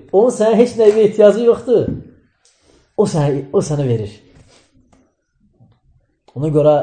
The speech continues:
İbnül Qayyim rahimehullah danışır fəqir olmaqdan, danışır varlı olmaqdan, ehtiyacsız.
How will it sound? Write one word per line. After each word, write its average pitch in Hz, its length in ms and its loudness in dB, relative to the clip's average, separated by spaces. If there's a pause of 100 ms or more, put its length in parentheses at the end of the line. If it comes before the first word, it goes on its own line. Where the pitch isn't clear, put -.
(160)
İbnül 120 320 -8
Qayyim 147 260 -4
rahimehullah 113 720 -10 (2250)
danışır 123 460 -8
fəqir 131 320 -4
olmaqdan, 120 640 -6 (1400)
danışır 127 460 -6 (280)
varlı 131 340 -2
olmaqdan, 107 480 -4
ehtiyacsız. 113 680 -12